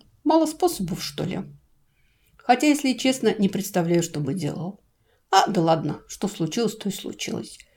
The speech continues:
Не люблю сослагательное наклонение «если бы». В общем, армии гонялись друг за дружкой и пытались вырвать победу.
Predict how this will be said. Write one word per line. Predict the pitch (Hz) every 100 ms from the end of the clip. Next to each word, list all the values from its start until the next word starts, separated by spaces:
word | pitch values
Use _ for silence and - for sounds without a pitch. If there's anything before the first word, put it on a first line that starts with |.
| _ _
Не | 185
люблю | 170 160 190 220 - -
сослагательное | - 151 156 151 - - 170 170
наклонение | 151 151 156 175 190 175 170 -
«если | 165 170 - - 73
бы». | - - - _ _ _ _ _ _
В | 269
общем, | 294 277 269 -
армии | 262 302 285 285
гонялись | 202 180 202 240 196
друг | 170 214
за | 196 160
дружкой | 160 240 - 220 214
и | 185
пытались | 165 160 175 180 185
вырвать | 180 170 175 160 -
победу. | 160 156 147 127 151 196